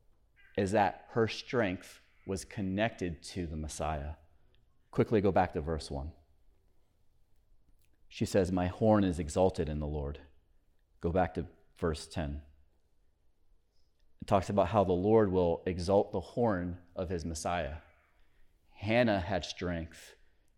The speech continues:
because the Messiah, she knew the Messiah would have strength.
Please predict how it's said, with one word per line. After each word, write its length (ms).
because 320
the 80
Messiah, 640
she 160
knew 160
the 80
Messiah 600
would 140
have 240
strength. 640